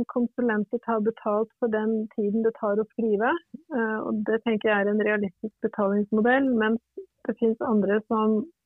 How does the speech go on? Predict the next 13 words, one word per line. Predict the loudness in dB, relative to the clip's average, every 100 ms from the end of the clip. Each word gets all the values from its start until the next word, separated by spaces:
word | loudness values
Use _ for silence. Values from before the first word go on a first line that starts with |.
| -4
vil | 0 0
ha | 0 -2
en | 0 0
andel | 2 2 2 2 2 2
av | 0
den | -2
støtten | -4 -6 -4 -2 0
man | 0 0
får. | 2 2 0 _ _ _ _ _ _ _ _ -16 -16 -2
Det | 2 4
er | 2 2 2
en | 2 2
modell | 2 2 0 0